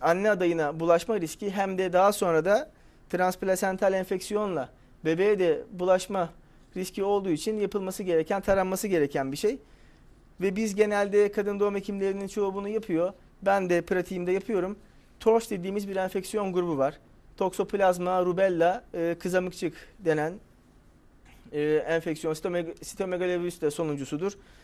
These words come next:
Bunlar da erken ve geç gebelik dönemlerinde, e, sebep oldukları enfeksiyonla bebeklerde kalıcı hasara sebep olabiliyorlar.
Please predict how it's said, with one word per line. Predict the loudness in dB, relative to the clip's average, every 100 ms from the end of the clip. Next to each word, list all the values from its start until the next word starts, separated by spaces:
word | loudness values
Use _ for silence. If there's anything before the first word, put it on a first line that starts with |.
| -20 -20 -20 -12
Bunlar | -2 0 2 2 2
da | 2 0 2
erken | 4 4 2 0 2
ve | 2 2
geç | 2 0 0 0
gebelik | 0 0 -2
dönemlerinde, | -2 0 0 0 0 -4 -6 -14 -20 -20 -20 _ -20 -20 -20 -20 -20 -20 -12 -6
e, |
sebep | -2 0 2
oldukları | 0 -2 -2 2
enfeksiyonla | 2 2 -2 -4 -2 -2 0 -2 -6 -16 -20 -14 -4
bebeklerde | -2 0 2 4 4 2 -2 -4 -6
kalıcı | -2 0 0
hasara | 0 -2 0 0 0
sebep | -2 -4
olabiliyorlar. | -2 -4 -2 0 0